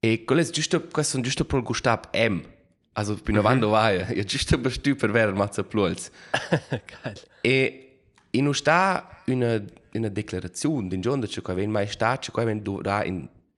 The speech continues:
Speaker 1: più o meno tutti gli idiomi, e ci sa qua er fin già città avanti Blair Sons complet in, in vels text. E per parte da fatta in italiano, ehm, in italiano con il nome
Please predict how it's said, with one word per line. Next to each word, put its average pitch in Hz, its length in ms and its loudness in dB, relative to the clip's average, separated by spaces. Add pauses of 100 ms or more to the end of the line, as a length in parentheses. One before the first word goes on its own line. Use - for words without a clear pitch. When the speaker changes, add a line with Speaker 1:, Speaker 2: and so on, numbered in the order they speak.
(200)
Speaker 1:
più 117 120 -2
o - 20 0
meno 98 160 0
tutti 135 260 -4
gli 101 120 -4
idiomi, 95 360 0 (1120)
e 107 760 -2 (240)
ci - 180 -4
sa 110 240 4
qua 107 160 0
er 95 280 0 (460)
fin 101 160 -4
già 95 240 0
città 104 680 -2 (600)
avanti 92 320 -2
Blair 98 320 2
Sons 101 340 0
complet 85 600 -4
in, 82 240 -6
in 85 220 -6
vels 87 300 -4
text. - 460 -8 (480)
E 139 220 2
per - 240 0
parte 127 480 2
da 95 80 -4
fatta 120 460 -2
in 98 100 -4
italiano, 90 560 -4 (460)
ehm, 87 340 0
in - 80 -2
italiano 92 420 0
con 87 160 -6
il 90 60 0
nome 95 260 -2